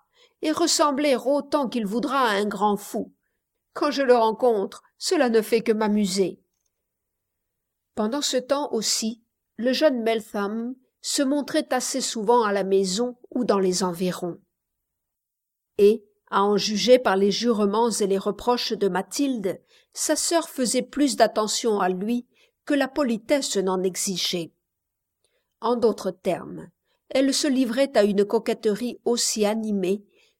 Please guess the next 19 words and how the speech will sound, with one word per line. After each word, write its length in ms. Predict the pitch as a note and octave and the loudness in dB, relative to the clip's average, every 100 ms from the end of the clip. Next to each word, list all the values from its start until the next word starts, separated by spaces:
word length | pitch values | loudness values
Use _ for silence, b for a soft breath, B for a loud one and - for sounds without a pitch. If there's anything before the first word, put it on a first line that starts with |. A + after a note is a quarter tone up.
| b | b
que 80 | C#4+ | -4
pouvait 320 | - D4 D#4 | 0 0 2
le 120 | C4 | 0
permettre 640 | - A#3 G3+ A#3+ B3+ - G3 | 0 0 0 -2 -4 -2 -2
la 120 | F3+ | -2
présence 600 | - G3 F3+ G3 F#3 - | -2 -4 0 0 -2 -4
de 140 | F3+ | -4
ses 200 | F3+ F#3 | -4 -4
parents. 540 | E3+ F3 D#3+ F3 C3+ _ _ _ _ _ _ _ _ _ _ _ - | -2 -4 -4 -6 -8 _ _ _ _ _ _ _ _ _ _ _ -6
Elle 240 | A3 A#3+ | 0 0
fit 220 | A#3 D#4+ | 0 -2
quelques 340 | - B3 - - | 0 -2 -2 -2
tentatives 840 | A#3+ - G#3 - A#3 B3 C#4+ D4 D4 _ _ - | -2 -4 -6 -6 -4 -4 -4 -8 -14 _ _ -4
pour 180 | D4 | -2
ramener 420 | D#4 C#4+ C4+ C4 B3 - | -2 -2 -2 -4 -6 -4
Hatfield 560 | A3 - A#3+ A3+ F#3+ | -6 -6 -2 -2 -2
à 80 | F#3+ | -4
ses 200 | - G#3+ | -4 -4
pieds, 440 | - - F#3 - | -4 -4 -4 -4